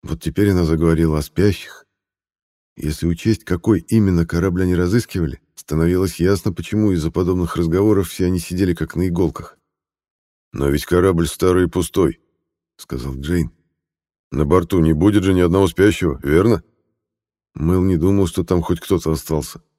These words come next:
но слова девушки заронили в его мозгу семя сомнения. Он знал, что не все корабли поколений, покинувшие Старую Землю, добрались до галактики.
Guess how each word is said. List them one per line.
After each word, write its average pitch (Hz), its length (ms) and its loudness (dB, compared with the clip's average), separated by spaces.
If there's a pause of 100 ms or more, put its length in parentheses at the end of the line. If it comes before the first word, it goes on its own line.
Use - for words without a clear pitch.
(420)
но 73 140 -4
слова 78 420 -2
девушки 82 460 0
заронили 82 460 2
в 82 80 0
его 82 180 2
мозгу 82 300 0
семя 80 260 -2
сомнения. 73 600 -2 (1200)
Он 92 240 -2
знал, 101 340 2
что - 180 -6
не 92 140 0
все 104 240 0
корабли 82 400 0
поколений, 87 640 0 (100)
покинувшие 85 640 -2
Старую 87 380 0
Землю, 82 380 0
добрались 90 500 0
до 85 80 2
галактики. 87 640 -2